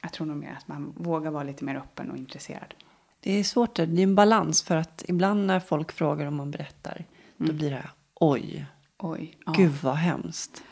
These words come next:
Speaker 2: Oj, vad jobbigt." Och då, då blir det lite det här, ja, tycka synd om.
Speaker 1: Ja.
Speaker 2: Nu har jag inga problem med att säga det. För det blir ändå, man får ju den reaktionen.
Speaker 1: Ja. Om man bara liksom,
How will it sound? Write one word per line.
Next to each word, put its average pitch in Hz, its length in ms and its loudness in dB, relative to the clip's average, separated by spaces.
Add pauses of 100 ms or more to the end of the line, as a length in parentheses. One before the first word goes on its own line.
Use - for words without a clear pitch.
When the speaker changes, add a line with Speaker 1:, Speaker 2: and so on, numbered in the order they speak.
(500)
Speaker 2:
Oj, 160 260 6
vad 143 180 2
jobbigt." 151 720 -2 (420)
Och 160 80 0
då, 170 140 4
då 180 120 4
blir 185 220 6
det 170 60 6
lite 165 220 4
det 151 80 2
här, 143 380 0
ja, 151 280 0 (240)
tycka 160 260 0
synd 135 360 2
om. 147 340 -4 (140)
Speaker 1:
Ja. - 60 -12 (280)
Speaker 2:
Nu 180 100 4
har 196 80 8
jag 165 140 8
inga 143 120 2
problem 156 480 2 (140)
med 147 380 0
att 143 100 -2
säga 170 340 2
det. - 140 -2
För - 160 -20 (140)
det 165 100 -2
blir 185 220 4
ändå, 151 200 4
man 156 140 4
får 190 200 4
ju 175 60 8
den 139 160 4
reaktionen. 143 1080 2
Speaker 1:
Ja. - 60 -12 (260)
Om 202 60 6
man 208 160 4
bara 202 220 4
liksom, 180 580 0